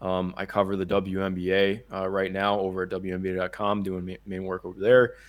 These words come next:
Uh, I cover the N B A and just basketball in general over at Basketball News. Uh, I have a Patreon, host a couple podcasts. Twitter is definitely the best place to keep up with me, though.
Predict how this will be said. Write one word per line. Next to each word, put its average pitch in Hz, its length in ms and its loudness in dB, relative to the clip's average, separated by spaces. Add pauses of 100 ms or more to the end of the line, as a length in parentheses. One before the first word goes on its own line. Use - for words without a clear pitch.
(160)
Uh, 87 200 0
I 92 60 -2
cover 98 320 -2
the 95 140 -2
N 95 120 0
B 92 160 -2
A 95 100 2
and 95 100 -2
just 92 140 -10
basketball 101 380 2
in 98 80 -4
general 95 240 -6
over 95 160 -10
at 95 80 -10
Basketball 95 420 -2
News. 107 460 -2
Uh, - 100 -12
I - 40 -8
have - 100 -10
a - 60 -20
Patreon, 117 680 2 (260)
host 110 200 0
a - 20 -10
couple 107 240 -10
podcasts. 107 640 4 (400)
Twitter 175 240 12
is 139 100 6
definitely 127 280 6
the 113 40 2
best 101 300 2 (160)
place 104 180 -2
to - 80 -16
keep - 160 -14
up - 100 -8
with - 120 -20
me, - 100 -20
though. - 440 -18